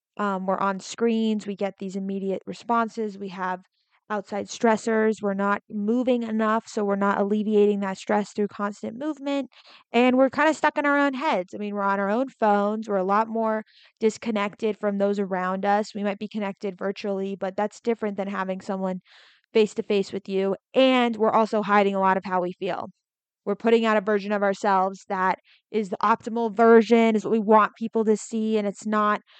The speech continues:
showing whatever sorts of anxieties or sadness we have behind the veil because we can't market that.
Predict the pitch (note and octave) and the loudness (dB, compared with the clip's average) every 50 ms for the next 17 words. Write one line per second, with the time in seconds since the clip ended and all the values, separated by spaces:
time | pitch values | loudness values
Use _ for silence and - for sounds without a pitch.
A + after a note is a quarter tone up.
0 | - _ - - - C4+ A#3+ A#3 A3+ A3 G#3+ G#3+ G#3 G3 G#3+ A3 - - G#3+ G3+ | -20 _ -16 -2 2 4 4 6 4 2 0 -2 -2 -2 0 2 2 2 2 0
1 | G#3+ G3+ - A3 G#3 G3+ - G3+ G#3+ G3+ G#3 G#3 G3+ F#3+ G#3+ G#3 G3+ G3+ G3 G3+ | 0 -2 -2 -4 -4 -4 -4 -4 -4 -2 -4 -4 -4 -2 0 2 2 2 2 2
2 | G#3 G#3 G3+ G#3 F#3 - - - - - - _ - A3 G#3+ F#3 - - C4 C4+ | 0 -2 -4 -6 -8 -10 -16 -20 -20 -20 -20 _ -4 -4 -4 -4 -2 0 2 2
3 | C4+ C4 A3 G#3+ G#3+ G#3 - - A3 G#3+ G3+ A3 G#3 G#3 G3+ F#3 G3 F#3+ G#3 G3+ | 2 2 0 -2 -4 -4 -4 -2 -2 0 2 4 4 4 2 2 -2 -2 -2 -2
4 | G3 G3 G3+ G3 A#3 A#3 A3+ G3 F#3 F#3 G3 G3 G#3+ G3 F#3+ G#3 F#3+ - - A#3 | -2 -2 0 2 4 4 6 6 4 4 2 -2 -4 -4 -6 -8 -8 -4 -2 0
5 | A3 F3+ - - _ - G#3+ G#3 G3 - F#3+ G3 - - - - | 0 -2 -4 -8 _ -2 -2 -2 -2 -4 -8 -8 -6 -6 -8 -8